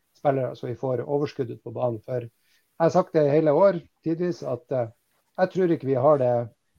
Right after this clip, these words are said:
treningsgrunnlaget i år som vi har hatt, eh, de tidligere årene, og, og med hvile så kan man kanskje lappe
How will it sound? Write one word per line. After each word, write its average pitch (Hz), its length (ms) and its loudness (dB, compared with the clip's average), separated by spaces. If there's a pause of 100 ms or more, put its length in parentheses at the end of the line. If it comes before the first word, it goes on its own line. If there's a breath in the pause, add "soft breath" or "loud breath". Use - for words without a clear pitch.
(160)
treningsgrunnlaget 139 720 -2
i - 20 -6
år 139 160 0
som 123 120 -10
vi 120 60 -6
har 123 160 -2
hatt, 117 160 -12
eh, 147 300 -10
de 143 240 -10
tidligere 151 400 2
årene, 151 240 0
og, 127 320 -6 (640)
og 135 140 -2
med 139 160 2
hvile 147 400 4
så 123 100 -10
kan 131 160 -8
man 120 120 -4
kanskje 120 280 -10
lappe 123 240 -6